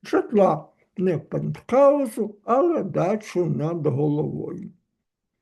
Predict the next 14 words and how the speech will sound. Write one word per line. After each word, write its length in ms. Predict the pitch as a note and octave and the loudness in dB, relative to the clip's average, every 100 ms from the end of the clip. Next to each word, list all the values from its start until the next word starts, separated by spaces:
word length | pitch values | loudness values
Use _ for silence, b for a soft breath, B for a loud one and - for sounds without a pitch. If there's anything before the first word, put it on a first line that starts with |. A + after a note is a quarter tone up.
| _ b b b b b b - | _ b b b b b b 4
Тобто 380 | C#4 D#4 - | 4 4 0
таким 400 | F3 F3+ - - | 0 -2 2 2
чином 440 | D3+ D4+ C#4+ C4 A3 | 2 0 0 2 2
багато 600 | C#3 D#3 A3 C4+ - E3 | 2 0 0 -2 -4 -4
можна 600 | - D#3 G#3+ G#3+ F3 F3 | -2 0 0 -2 -6 -6
про 280 | F3 - D3+ | -8 -8 -8
що 300 | - F3 F#3 | -6 -4 -4
сказати. 880 | F#3 - - D3+ D#3 - D3 - - | -6 -16 -4 -4 -4 -8 -10 -14 -8
А 140 | B3 F4+ | -2 -2
теоретичною 1200 | - E3+ F3+ E3 D#3 - C#3+ - - D3 D3 D3+ | 0 0 2 0 -4 -4 -4 -4 -6 -4 -4 -6
підставою 760 | - - - B3+ C4+ C4+ B3 | -8 -10 -4 2 2 2 -4
для 220 | F#3 G3+ | -4 -4
такої 540 | G#3 G3+ G3 F#3+ F#3+ F#3 | -4 -8 -6 0 0 0
вправи 840 | F#3 - - - F3 F3 F3 F3+ | -4 -16 -20 -10 -2 0 0 -4